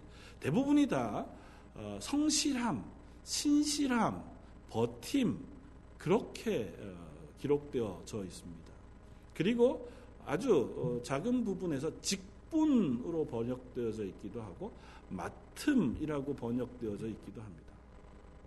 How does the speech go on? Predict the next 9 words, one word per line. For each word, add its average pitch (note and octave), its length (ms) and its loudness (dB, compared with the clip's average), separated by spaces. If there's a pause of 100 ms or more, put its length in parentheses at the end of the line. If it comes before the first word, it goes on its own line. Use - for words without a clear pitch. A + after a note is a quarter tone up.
그러니까 A3+ 380 4 (300)
믿음이라고 C4 800 6
번역할 A3 540 4
만한 A3+ 500 2 (800)
근거는 G#3+ 720 4
조금 B3 260 4
약해 G#3+ 260 6
보여요. G3 500 10
그런데 A3 640 8